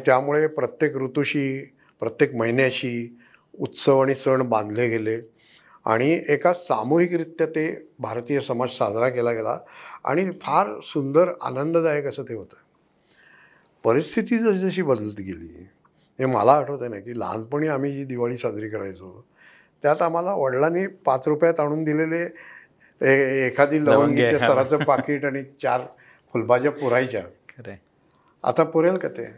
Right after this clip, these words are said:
Speaker 1: नाही पुरणार. याचं कारण काय की सगळा संदर्भ बदलला. आणि दुसरं काय झालं की प्रदर्शन, म्हणजे आपली जी परिस्थिती आहे त्याचं प्रदर्शन जे आहे, कारण एकूणच जाहिरातीच्या युगात होतो आपण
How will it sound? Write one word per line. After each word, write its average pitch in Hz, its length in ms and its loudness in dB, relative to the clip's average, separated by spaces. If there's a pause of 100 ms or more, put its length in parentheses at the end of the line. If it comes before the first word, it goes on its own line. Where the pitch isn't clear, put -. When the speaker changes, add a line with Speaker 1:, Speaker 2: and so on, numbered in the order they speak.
(180)
Speaker 1:
नाही 117 260 -10
पुरणार. 98 340 -12 (1000)
याचं 127 160 2
कारण 156 300 0
काय 143 260 -4 (100)
की 160 80 -8
सगळा 131 420 -2
संदर्भ 120 400 -4
बदलला. 92 580 -8 (840)
आणि 165 580 4
दुसरं 131 340 2
काय 180 220 4
झालं 147 240 0
की 170 180 -6
प्रदर्शन, 143 960 2 (1600)
म्हणजे 123 400 2 (180)
आपली 131 420 0
जी 160 140 0
परिस्थिती 151 560 2
आहे 170 100 4
त्याचं 165 240 -6
प्रदर्शन 160 600 0
जे 160 100 0
आहे, 135 360 0 (420)
कारण 185 320 6
एकूणच 202 480 0
जाहिरातीच्या 175 600 2
युगात 147 300 0
होतो 98 280 -10
आपण 98 120 -20